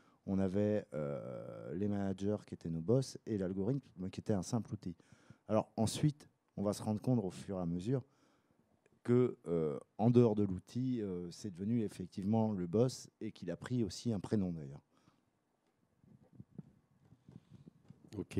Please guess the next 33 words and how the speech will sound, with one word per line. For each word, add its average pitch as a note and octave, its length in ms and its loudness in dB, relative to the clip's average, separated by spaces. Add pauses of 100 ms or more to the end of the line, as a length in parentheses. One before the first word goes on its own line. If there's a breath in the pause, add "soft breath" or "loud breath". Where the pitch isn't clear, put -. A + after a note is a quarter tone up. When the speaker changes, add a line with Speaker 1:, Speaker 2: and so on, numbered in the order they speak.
Speaker 2:
merci A#2 300 2
Jean-Bernard. A2 500 6
On C#3 40 2
va, C3 140 6
on C3 120 6
va, B2 180 10
on A#2+ 60 6
va A#2+ 120 8
développer A2+ 360 6
tout A2 140 -6
ça, G#2 240 2
euh, F#2 300 2
après. C#3 400 -2
Mais A2+ 160 0
donc G2+ 280 -4
je G#2+ 80 -2
vais, A2+ 260 2 (100)
je G#2 120 0
vais A#2 60 10
enchaîner A#2 380 6
peut-être A2+ 280 2
pour G#2+ 180 0
une, G#2+ 240 2
une G2 80 4
première A2+ 260 6
question A#2 300 2
à G#2 60 2
Pauline. D#3 440 2 (1700 loud breath)
Euh, B2 400 4 (1200)
ben, A#2+ 120 0
Shift, - 320 -6
c'est D3+ 140 8
un, B2+ 120 8